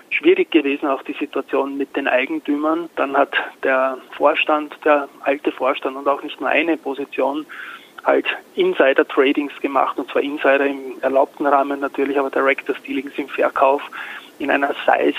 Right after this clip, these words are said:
die man sonst selten von einem C E O sieht. All das war natürlich dann ein Vorbote für schlechtere Zahlen und ein ziemlich unschöner Cocktail für die Aktie. Aber ich glaube daran, dass zu diesem Niveau, wo ich es jetzt noch drinnen habe, die Aktie durchaus ein Aufwärtspotenzial gegeben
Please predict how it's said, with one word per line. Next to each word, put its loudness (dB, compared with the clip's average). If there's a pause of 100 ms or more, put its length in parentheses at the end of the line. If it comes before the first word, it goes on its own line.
(100)
die -8
man -2
sonst -2
selten 0
von 0
einem -2
C -8
E 4
O 2
sieht. 0 (400)
All 2
das -2
war 2
natürlich -2 (180)
dann -2
ein -16
Vorbote 2
für -6
schlechtere -4
Zahlen 4
und -8
ein 0
ziemlich -2
unschöner -6
Cocktail -2
für -4
die 0
Aktie. 0 (100)
Aber 2 (420)
ich -4
glaube 2
daran, 2
dass 2 (240)
zu -8
diesem -4
Niveau, 4
wo 2
ich 2
es -4
jetzt -2
noch -6
drinnen 0
habe, 4
die 4
Aktie 0
durchaus 0
ein -4
Aufwärtspotenzial 0
gegeben -4